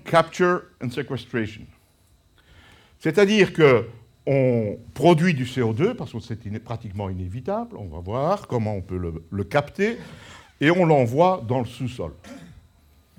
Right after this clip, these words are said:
Il y a un exemple concret, c'est la station, euh, le, le, le gisement de gaz norvégien de Sleipner. C'est le premier qui a été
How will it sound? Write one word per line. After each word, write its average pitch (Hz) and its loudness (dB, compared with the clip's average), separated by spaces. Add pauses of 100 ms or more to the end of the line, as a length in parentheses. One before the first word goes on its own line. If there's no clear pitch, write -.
(1160)
Il 160 2
y 160 8
a 170 10
un 170 6
exemple 170 4
concret, 151 0 (840)
c'est 151 4
la 120 0
station, 151 -2
euh, 113 2
le, 95 -2
le, 117 0
le 113 -2
gisement 165 0
de 139 0
gaz 135 2
norvégien 131 -2 (320)
de 113 0
Sleipner. 117 -2 (460)
C'est - -4
le 131 2
premier 135 -2
qui 120 -4
a 104 -2
été 123 -2